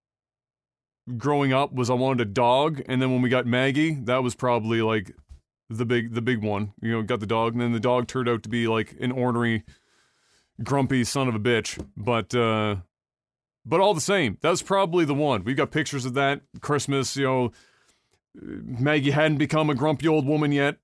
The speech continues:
still, you know, puppy, whatever the fuck, and, uh, super, like, happy and, uh, and whatnot. That's probably the one was, uh, was the, the classic dog for, for Christmas,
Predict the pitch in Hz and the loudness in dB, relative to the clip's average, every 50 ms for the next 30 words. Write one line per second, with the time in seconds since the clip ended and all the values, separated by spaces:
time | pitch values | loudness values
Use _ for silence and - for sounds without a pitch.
0 | - 139 127 - - 160 160 156 151 147 139 135 - 156 151 143 143 139 131 - | -12 -10 -8 -4 0 2 2 4 4 2 2 0 0 0 0 2 2 2 0 2
1 | - 151 151 143 156 151 147 143 131 - - 120 139 139 143 139 147 131 - 151 | 2 0 0 2 2 0 2 0 -2 -4 -4 -2 0 2 2 2 0 -2 0 0
2 | 147 147 143 - - - - - 143 135 131 131 127 117 123 131 131 127 127 123 | 0 0 0 -2 -8 -18 -10 -4 -2 0 0 0 0 0 2 2 2 2 2 2
3 | 120 120 120 - - 156 131 156 151 143 139 139 135 135 135 139 143 139 135 151 | 2 0 0 0 -2 -2 0 0 0 2 2 2 0 0 -2 -2 -2 -2 0 0
4 | 147 147 143 139 135 123 120 113 - - - - - _ _ _ - - 131 131 | 0 2 2 4 4 2 2 0 -2 -8 -20 -20 -20 _ _ _ -6 -2 2 2
5 | 131 127 127 123 120 120 120 120 120 120 120 123 139 131 131 131 135 143 147 139 | 4 4 4 4 4 4 2 2 2 2 0 0 0 0 0 2 0 2 2 0
6 | 135 113 147 165 175 - - - 170 165 160 147 151 139 143 151 147 143 139 135 | 2 2 2 2 2 2 0 0 2 2 2 2 2 0 2 2 2 2 2 0
7 | 123 117 131 127 127 131 139 123 131 123 107 107 131 127 120 120 117 131 117 - | 0 2 2 2 2 2 2 0 0 0 0 0 0 0 0 0 -2 -4 -4 -4
8 | - - 147 156 156 131 - 156 147 110 107 139 135 139 143 143 135 113 - - | -2 -2 0 0 0 0 -2 -4 -4 -4 0 0 2 4 4 2 0 -2 -4 -4
9 | 139 131 123 120 113 110 - 127 120 - - 156 143 - - 123 120 117 - - | -2 0 0 -2 -2 -4 -8 -10 -8 -6 -6 -6 -4 -4 -4 -4 -4 -4 -6 -10